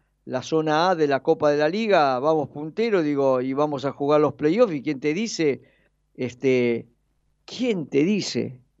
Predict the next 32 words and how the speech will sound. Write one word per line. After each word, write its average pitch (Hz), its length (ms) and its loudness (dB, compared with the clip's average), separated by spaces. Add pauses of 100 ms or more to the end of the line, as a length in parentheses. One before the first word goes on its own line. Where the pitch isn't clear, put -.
(340)
eh? 160 240 2 (320)
Y 131 140 -2
podamos 151 400 6
entrar 151 220 4
en 143 60 2
la 135 100 2
Copa 139 260 2
Libertadores 135 580 0
de 135 80 0
América? 110 520 -4 (460)
Y 139 720 4 (400)
no 180 120 4
solamente 170 840 2
lo, 120 420 -4
lo 135 140 0
desearía 147 580 2
por 117 480 -4
el 127 200 0
logro 170 380 6
y 143 40 -6
por 120 200 -8
volver 123 380 -4
a 127 80 -4
las 117 120 -8
copas 127 360 -6
internacionales 127 1040 -2 (540)
y 131 60 -8
por 143 180 4
el 156 60 8
hecho 165 200 4
de 131 120 2
que 123 340 -4